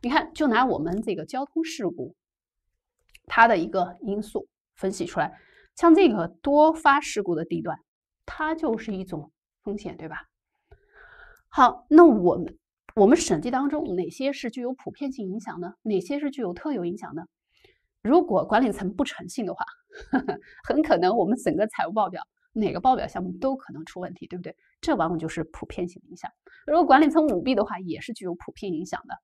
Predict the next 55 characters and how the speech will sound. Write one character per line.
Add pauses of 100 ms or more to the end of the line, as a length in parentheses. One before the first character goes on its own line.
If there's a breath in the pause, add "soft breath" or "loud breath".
(340 soft breath)
所
以
我
们
要
识
别
风
险
的
源
头，
看
它
是
普
遍
性
的 (300 soft breath)
还
是
特
有
的。
那
特
有
的
往
往
就
是
影
响
一
个。 (480 soft breath)
举
个
最
简
单
的， (280)
你
看
现
金
它
的
流
动
性
很
强，
对
吧？